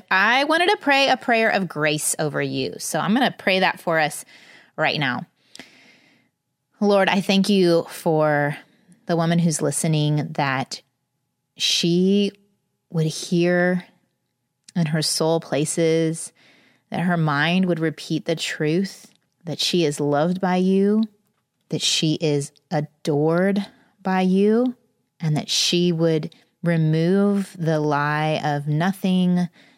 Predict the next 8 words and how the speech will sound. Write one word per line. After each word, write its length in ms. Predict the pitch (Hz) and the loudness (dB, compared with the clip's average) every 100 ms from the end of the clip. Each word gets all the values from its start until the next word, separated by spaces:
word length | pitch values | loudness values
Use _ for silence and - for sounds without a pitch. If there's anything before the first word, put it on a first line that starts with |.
| _ 147 | _ -6
the 180 | 151 | -4
shame 800 | 151 - - 156 156 156 151 151 | -2 -2 -2 0 0 0 0 0
of 260 | 151 143 139 | -2 -4 -4
not 300 | 151 147 143 | -2 -2 -2
enough, 720 | 135 151 175 175 175 - - _ - - _ _ - | -2 0 0 0 -2 -10 -20 _ -20 -20 _ _ -6
that 160 | 156 - | -6 -4
she 400 | - - 170 165 | -2 0 0 2
would 300 | 165 156 | 2 0